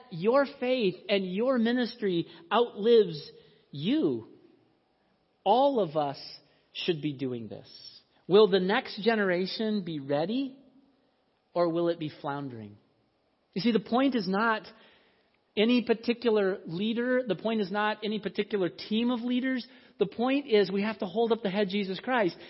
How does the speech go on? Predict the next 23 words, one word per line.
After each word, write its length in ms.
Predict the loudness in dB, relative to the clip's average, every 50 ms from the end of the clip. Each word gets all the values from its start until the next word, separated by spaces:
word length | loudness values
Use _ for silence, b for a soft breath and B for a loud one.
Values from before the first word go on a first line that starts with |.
| B B B
And 140 | 2 2 4
when 120 | 4 2
the 80 | 2 2
next 280 | 2 2 0 0 0
generation 380 | -2 -2 0 0 0 0 -2 -2
is 60 | -2 0
not 240 | 0 -2 -2 -2
ready, 520 | -2 0 2 4 4 2 2 2 0 -2 B B B B B B B B _ _ -2
we 140 | -2 -2 -2 0 2
fall. 720 | 4 4 6 6 4 4 2 2 -2 -6 -14 -20 -20 b b b b b b
We, 180 | 0 0 0 0
we 160 | 0 -2 -2 -2 -4 -4
flounder. 680 | 0 0 2 2 2 0 0 2 2 2 2 0 -2 B B B
We 100 | -2 0
drop 280 | 2 2 2 2 2 0
the 80 | -2
ball, 500 | -2 0 0 0 2 2 2 2 2 0 -2
and 100 | -2 -2
we 100 | -2 -2
don't 260 | 0 -2 -2 -2 -4 -6
appropriately 880 | -8 -8 -10 -10 -2 2 2 2 2 0 0 2 2 2 2 0 -2
hold 420 | -2 -4 -6 -4 -2 -2 0 2
up 220 | 2 0 0 -2